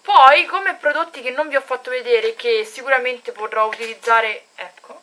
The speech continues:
mi è caduto tutto, vabbè, in questo filmato sta succedendo di tutto. Ci sono anche un fondotinta,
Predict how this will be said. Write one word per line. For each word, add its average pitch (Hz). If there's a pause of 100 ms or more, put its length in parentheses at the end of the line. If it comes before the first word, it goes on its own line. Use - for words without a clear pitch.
(120)
mi 214
è 208
caduto 196
tutto, 185
vabbè, 202
in 240
questo 247
filmato 262
sta 233
succedendo 202
di 190
tutto. - (1500)
Ci 339
sono 247
anche 339
un 277
fondotinta, 415